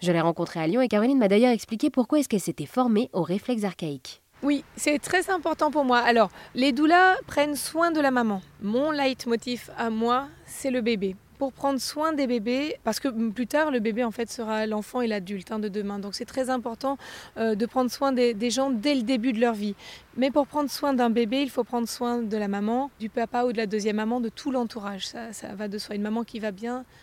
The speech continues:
Speaker 2: donnera un bébé qui va bien. Les réflexes archaïques, ça allait de, de soi pour moi. Les réflexes archaïques, ce sont les réflexes que met en place le bébé dans le ventre de la maman. Euh, la succion, par exemple, la déglutition,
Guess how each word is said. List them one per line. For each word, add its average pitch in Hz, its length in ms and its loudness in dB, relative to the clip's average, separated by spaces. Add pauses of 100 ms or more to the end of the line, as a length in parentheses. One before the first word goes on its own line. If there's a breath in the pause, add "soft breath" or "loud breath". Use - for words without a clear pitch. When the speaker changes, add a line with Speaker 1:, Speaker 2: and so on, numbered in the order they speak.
(180 soft breath)
Speaker 2:
donnera 220 300 -6
un 226 80 -6
bébé 214 260 -4
qui - 160 -16
va 208 100 -6
bien. 190 220 -10 (480 loud breath)
Les 254 140 0
réflexes 254 460 -2
archaïques, 262 600 0 (140)
ça 240 260 2
allait 254 220 6
de, 233 360 2
de 214 100 -4
soi 262 280 2
pour 220 240 -10
moi. 240 240 2 (400 loud breath)
Les 262 80 4
réflexes 285 300 2
archaïques, 285 320 2
ce - 80 -12
sont 269 100 0
les 247 100 4
réflexes 247 380 -2
que 269 120 -2
met 254 220 2
en 302 120 0
place 294 260 -2
le 269 80 -2
bébé 254 400 2
dans 254 140 2
le 269 80 0
ventre 247 260 0
de 226 40 0
la 220 100 0
maman. 208 280 0 (120)
Euh, 202 180 0
la 202 140 -2
succion, 294 460 -2
par 254 120 2
exemple, 247 480 0 (280 loud breath)
la 226 100 2
déglutition, 247 640 0